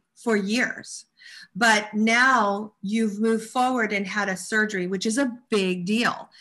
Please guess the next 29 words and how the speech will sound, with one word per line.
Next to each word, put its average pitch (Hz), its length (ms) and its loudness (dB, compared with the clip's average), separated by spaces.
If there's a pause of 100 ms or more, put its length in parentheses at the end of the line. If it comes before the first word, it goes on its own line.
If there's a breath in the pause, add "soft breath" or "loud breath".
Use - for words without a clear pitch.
(360 loud breath)
But 226 260 0
being 247 300 0
able 254 340 0
to 277 120 -2
have 226 120 -2
had 262 340 2
the 269 100 -2
surgery 214 640 0
and 202 260 -2
now 214 640 2
going 202 280 0
back 226 520 2
to 220 140 -2
Sam's 214 560 0
life, 190 560 -2 (880)
'cause 214 180 0
we 262 380 2
asked 240 340 2
your 233 100 -2
higher 220 320 0
self 185 640 0 (480 soft breath)
to 226 80 -4
take 262 440 -2
you 226 140 2
to 226 180 -2
where 202 500 2 (300)
it 208 300 -4
first 214 600 -2
occurred, - 480 -6